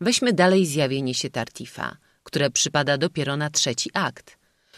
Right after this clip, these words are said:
W żadnej komedii Moliera nie ma przykładu tak późnego zjawienia się głównej osobistości. Sarsay tłumaczy to tym, iż wobec tego, że cała akcja polega na ślepym zaufaniu Orgona,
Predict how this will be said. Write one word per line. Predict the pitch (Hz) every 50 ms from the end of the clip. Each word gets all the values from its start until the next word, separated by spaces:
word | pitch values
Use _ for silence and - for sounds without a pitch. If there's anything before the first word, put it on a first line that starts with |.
| - -
W | 139
żadnej | 139 202 233 202 254 254 240
komedii | - - 214 226 247 240 147 127 131 131
Moliera | 131 131 131 131 156 175 185 190 175
nie | 165 175 190
ma | 196 190 180
przykładu | - - 170 - - - 175 165 151 165
tak | - - 220 208 _
późnego | - 190 185 - 170 165 156 180 180
zjawienia | 147 147 151 135 139 151 147 147 143
się | 131 - 156 135
głównej | 127 135 131 123 123 123 120 120
osobistości. | 117 113 - 131 117 120 123 - - - 113 107 - - - - - - - - - _ _ _ _ _ _
Sarsay | - - - 190 190 185 - 247 269 247
tłumaczy | - 220 190 165 165 185 190 - 180 175
to | - 151 147
tym, | 151 - 139 123 113 117 139 160 - -
iż | 165 147 147
wobec | 147 143 127 143 139 - -
tego, | - 196 185 160 160
że | 147 156 151
cała | - 185 175 165 -
akcja | - 151 151 - - 165 143
polega | 139 151 147 147 131 143 139
na | 139 135
ślepym | - - - 160 151 160 151 147
zaufaniu | - 156 135 127 123 - 139 135 135 131 123
Orgona, | 98 123 135 131 123 127 120 117 117 123 156